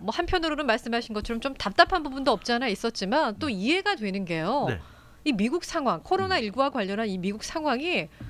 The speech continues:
Speaker 1: 정말 믿을 수 없게 문제가 많아요. 이게 과연
Speaker 2: 그렇죠.
Speaker 1: 선진국인가 싶게
Speaker 2: 네.
Speaker 1: 예, 매일매일 그런 문제들이 터지고
Speaker 2: 좀
Speaker 1: 있잖아요.
Speaker 2: 안타깝죠. 이 미국이 이 뭐 의료 시스템이 원래부터 좀 문제가 있다는 거는 다 알고 있었지만 그 경직성이라는 거 이건 굉장히 문제였는데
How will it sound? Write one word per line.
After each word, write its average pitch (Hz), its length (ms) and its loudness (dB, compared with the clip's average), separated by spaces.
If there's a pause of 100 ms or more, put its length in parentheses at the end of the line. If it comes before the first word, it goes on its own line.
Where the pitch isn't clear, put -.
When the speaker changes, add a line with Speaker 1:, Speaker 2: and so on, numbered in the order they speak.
(180)
Speaker 1:
정말 392 400 4
믿을 254 400 0
수 - 180 0
없게 330 320 2
문제가 254 460 0
많아요. 196 400 0
이게 208 160 0
과연 285 420 -2 (220)
Speaker 2:
그렇죠. 113 440 -4
Speaker 1:
선진국인가 320 880 0
싶게 262 220 2
Speaker 2:
네. 202 380 2
Speaker 1:
예, 175 100 2
매일매일 311 460 2
그런 285 160 -4
문제들이 214 400 -2
터지고 247 280 -6
Speaker 2:
좀 202 80 0 (160)
Speaker 1:
있잖아요. 101 100 2
Speaker 2:
안타깝죠. 151 800 0
이 131 80 2
미국이 135 920 -2 (120)
이 127 160 -2
뭐 127 240 2
의료 165 180 4
시스템이 143 580 -4
원래부터 123 420 0
좀 117 140 -2
문제가 127 300 0
있다는 120 320 0
거는 113 540 -2
다 98 240 -2
알고 117 240 0
있었지만 98 840 -4
그 - 80 -6
경직성이라는 110 880 -4
거 98 80 -4
이건 101 120 -4
굉장히 110 260 -4
문제였는데 104 680 -4